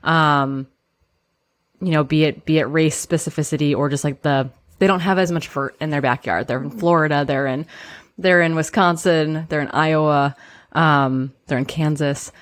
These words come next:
What, what can we do for those athletes, or what have you done for those athletes to try to prepare them for those sustained,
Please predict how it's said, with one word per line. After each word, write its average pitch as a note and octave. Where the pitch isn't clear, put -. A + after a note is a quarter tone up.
What, E3+
what F#3+
can A3+
we A#3
do E3+
for D#3
those C#3+
athletes, C3+
or C#3
what D3
have C#3
you D3
done C3
for D3+
those C#3
athletes B2
to C#3+
try D3
to B2
prepare C3+
them C3+
for C#3+
those C#3
sustained, D#3+